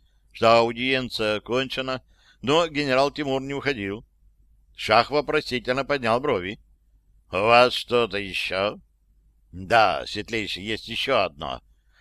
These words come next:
Мои люди разузнали кое-что про нового русского посла Агриман, на которого и спрошен царём Александром». «И что же?» «Это очень опасный человек, очень».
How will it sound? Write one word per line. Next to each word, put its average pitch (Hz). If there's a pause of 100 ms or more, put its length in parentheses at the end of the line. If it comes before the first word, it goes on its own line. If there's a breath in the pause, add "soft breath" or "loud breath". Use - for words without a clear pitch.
Мои 113
люди 113
разузнали 101
кое-что 101
про 92
нового 117 (220 soft breath)
русского 120
посла 131 (160)
Агриман, 95 (260 soft breath)
на 104
которого 107
и 101
спрошен 104
царём 131 (100)
Александром». 82 (720)
«И 214
что 117
же?» 123 (760)
«Это 95
очень 107
опасный 107
человек, 104 (200)
очень». 98